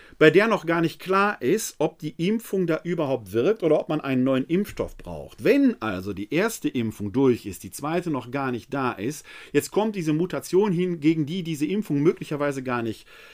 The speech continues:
hilft. Gab's einen interessanten Podca-, Podcast bei, äh, der, äh, faz Wissen, den Link lege ich euch mal in die Shownotes hinein,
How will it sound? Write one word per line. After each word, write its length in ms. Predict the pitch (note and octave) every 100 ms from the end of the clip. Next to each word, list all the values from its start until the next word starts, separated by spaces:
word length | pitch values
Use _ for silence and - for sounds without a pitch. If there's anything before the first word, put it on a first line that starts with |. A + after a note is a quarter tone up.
| -
hilft. 480 | C3 G#3+ D4 -
Gab's 260 | - B2 -
einen 80 | C3+
interessanten 440 | B2+ A#2+ D3 -
Podca-, 440 | - D3+ - D3 C3
Podcast 540 | D3 - D3 C#3 -
bei, 340 | B2 A#2 A2 G#2+ - - -
äh, 280 | A2+ A#2 A2+
der, 260 | A2+ G#2
äh, 280 | G#2 - -
faz 320 | - C3+ -
Wissen, 400 | C3+ D3+ G#3 B3+
den 280 | - A#2+ B2
Link 280 | A#2+ F#3 -
lege 160 | C#3
ich 120 | A#2+ -
euch 200 | C3+ -
mal 100 | A#2+
in 140 | A2+
die 100 | G#2
Shownotes 480 | - C3+ F3+ F#3+ -
hinein, 380 | F#3 F#3 G3+